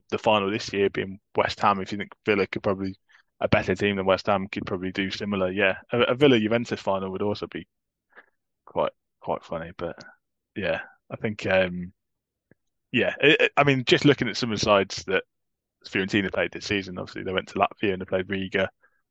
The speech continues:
um, they played Hearts. So yeah, the, the, I ju-, I think Juventus would see this as being a massive inconvenience to their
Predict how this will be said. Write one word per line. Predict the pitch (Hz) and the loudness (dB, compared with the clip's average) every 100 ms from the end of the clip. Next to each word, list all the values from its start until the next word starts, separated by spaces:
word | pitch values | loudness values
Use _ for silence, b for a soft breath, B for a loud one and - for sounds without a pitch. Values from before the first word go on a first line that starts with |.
| _ _ - | _ _ -8
um, | 90 87 85 85 92 _ _ _ _ | -4 -4 -6 -14 -18 _ _ _ _
they | 107 | -4
played | 104 92 | 0 0
Hearts. | 107 98 98 - - - - _ | 4 6 6 2 -12 -14 -16 _
So | - 98 | -6 0
yeah, | 98 101 95 - | 2 2 0 0
the, | 117 113 | 0 2
the, | 120 117 - B B B B | 0 -4 -10 B B B B
I | 127 | 0
ju-, | - 151 | 4 6
I | 120 135 | 8 6
think | - 117 - - _ - | 4 -4 -6 -20 _ -10
Juventus | 113 101 101 104 | -2 -2 -2 -4
would | 98 | -4
see | - 101 | -2 0
this | 95 - | 0 -2
as | 92 | -4
being | - 90 | -2 -2
a | 90 | -2
massive | 98 90 85 90 | -2 -2 -2 -4
inconvenience | 90 92 85 87 87 - | -6 -8 -4 -4 -6 -12
to | - | -12
their | 95 90 85 | -6 -2 -4